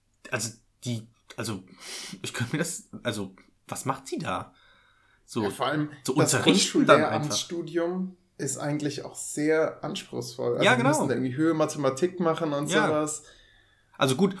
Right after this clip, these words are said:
Speaker 1: ob das dann zweckmäßig ist für später, okay,
Speaker 2: Mhm.
Speaker 1: ist natürlich fraglich so.
Speaker 2: Ja,
Speaker 1: Also,
Speaker 2: exakt.
Speaker 1: dass man sozusagen Kompetenzen erreicht, da, okay, kann ich alles verstehen. Aber sie hat, und dass man, aber man lernt ja im Studium schon gewisse Dinge, die man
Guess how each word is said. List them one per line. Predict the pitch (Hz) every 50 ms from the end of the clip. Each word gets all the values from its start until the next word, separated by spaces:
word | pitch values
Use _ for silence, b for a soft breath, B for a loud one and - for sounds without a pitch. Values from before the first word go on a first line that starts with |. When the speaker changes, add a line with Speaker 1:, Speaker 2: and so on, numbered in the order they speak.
| B
Speaker 1:
ob | B 131 -
das | - 156 - -
dann | 170 139 131
zweckmäßig | 131 - - 143 147 - - 135 127 123 - 120 -
ist | - 127 123 -
für | - 117
später, | - - - 135 135 139 135 110 95 92
okay, | 98 - 131 127 135
Speaker 2:
Mhm. | 135 135 139 139 139
Speaker 1:
ist | 135 -
natürlich | 147 131 120 - 120 110 -
fraglich | - - - 104 104 - 101 - -
so. | - - - 147
Speaker 2:
Ja, | 147 151 B B B B
Speaker 1:
Also, | B - 113 131
Speaker 2:
exakt. | 127 101 - 165 160 - - 92 82 -
Speaker 1:
dass | 127 120
man | - 143 123
sozusagen | 123 120 - 131 123 120 -
Kompetenzen | - 135 120 127 127 - - 139 151 143 - - 143 123
erreicht, | - 113 107 113 117 123 131 131 - 123
da, | 113 107
okay, | - - - 151 151
kann | 143 139 123
ich | 117 113
alles | 104 110
verstehen. | - 110 - - 139 151 170 196 208 B B B B B B B B B _ -
Aber | 127 123 123
sie | 117 131 143 139
hat, | 143 143 143 - -
und | 131 113 110
dass | 127 127 -
man, | 135 127 120 117 104 - - - - _ _ -
aber | 120 120 120
man | 117 120 113
lernt | 110 107 120 143 180 190 190
ja | 147
im | - 135
Studium | - - - 147 147 147 135 120
schon | 107 - - - 123 123 139 165 185 214 247 262 B B B B B B B B B B B B B B B B B B - - - - - - - - -
gewisse | - 139 147 160 - - 131
Dinge, | 113 120 120 143 170 196 226 262 285 269 - - - - - _ - _ _ _ _ _ _ _ _ _ _ _ _ _
die | 127 127 139 151
man | 151 156 156 151 151 151 - - -